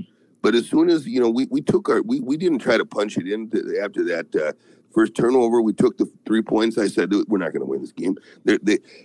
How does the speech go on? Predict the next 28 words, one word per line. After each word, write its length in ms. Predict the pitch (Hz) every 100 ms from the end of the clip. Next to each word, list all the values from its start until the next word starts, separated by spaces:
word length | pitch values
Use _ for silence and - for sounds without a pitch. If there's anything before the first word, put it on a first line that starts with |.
| _
they're 120 | 104
just 180 | 107 123
here 160 | 113 104
to 80 | 98
kinda 280 | 101 98 90
get, 360 | 90 90 -
get 180 | - -
some 140 | -
stretching 460 | 117 - 95 - 101
in, 220 | 95 98 -
get, 220 | - - 78
get 160 | 85
a 40 | 98
couple 360 | - 95 107
of, 120 | 107 101 - - -
you 80 | 95
know, 60 |
get 180 | 90 98
a 40 | 107
look 200 | 107 104
at 60 |
a 40 | 104
few 140 | 113
guys. 240 | 107 95 98
What, 180 | 104 95
what 180 | 104 85
bothers 440 | 98 98 101 71
me 400 | 76 104 90 95